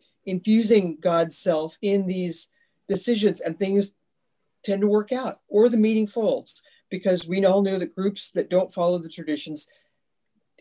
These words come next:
and don't kind of right the ship tend to fold. Um, you know, do I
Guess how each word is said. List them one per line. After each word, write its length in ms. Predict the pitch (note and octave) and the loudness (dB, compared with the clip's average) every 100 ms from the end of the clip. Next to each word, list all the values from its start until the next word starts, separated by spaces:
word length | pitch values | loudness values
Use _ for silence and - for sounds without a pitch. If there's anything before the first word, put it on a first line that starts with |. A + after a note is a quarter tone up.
| _ _ - | _ _ -6
and 140 | F#3 | 0
don't 260 | G3+ G3 G3 _ _ | 4 4 2 _ _
kind 200 | - G#3 | -2 2
of 160 | F3+ D#3 | 4 2
right 320 | E3+ E3+ F#3+ G3 | 0 2 2 0
the 60 | |
ship 380 | D#3+ - F#3 F3+ - | -8 -2 -2 -2 -8
tend 260 | F3 F3+ | -8 -4
to 240 | G3+ G3+ G3+ _ _ _ _ _ | -2 -4 -6 _ _ _ _ _
fold. 360 | A#3+ C4+ C#3+ - _ _ _ _ _ _ _ _ - _ _ - | -2 -2 -4 -10 _ _ _ _ _ _ _ _ -14 _ _ -4
Um, 340 | G3 F3+ F3+ - _ _ _ _ _ _ _ _ _ | -2 -2 -4 -10 _ _ _ _ _ _ _ _ _
you 100 | A3 | 0
know, 180 | G3 G3 | 0 0
do 220 | G#3+ B3 | 2 4
I 240 | B3 B3 | 6 4